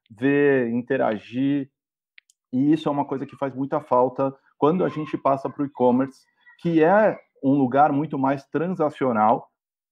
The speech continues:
né, do que, eh, um lugar onde você tem uma experiência bacana.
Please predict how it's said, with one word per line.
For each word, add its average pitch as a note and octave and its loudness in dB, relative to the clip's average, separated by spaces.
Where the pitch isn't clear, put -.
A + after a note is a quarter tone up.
né, A2 -4
do C3+ 0
que, D#3 -2
eh, B2+ 2
um C#3 -2
lugar D3 0
onde D3 -4
você C#3+ -10
tem C#3+ -10
uma D3 -6
experiência D3 -4
bacana. B2+ -6